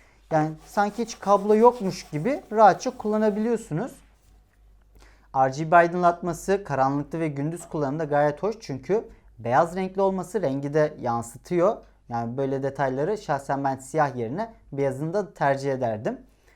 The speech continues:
Oyunlarda ben çok keyif aldım. Hem oyun konusunda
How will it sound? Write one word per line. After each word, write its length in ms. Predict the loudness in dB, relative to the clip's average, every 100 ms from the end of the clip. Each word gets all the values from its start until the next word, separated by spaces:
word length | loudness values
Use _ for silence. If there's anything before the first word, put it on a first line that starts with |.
| _ _ 2
Oyunlarda 720 | 2 4 4 4 4 2 -2 -4
ben 120 | -2 -2
çok 260 | -4 -4
keyif 280 | -4 -4 4
aldım. 400 | 4 6 0 -2 -16 _
Hem 200 | -6 -4
oyun 240 | 0 -2 -2
konusunda 760 | -4 -6 -8 -6 4 6 4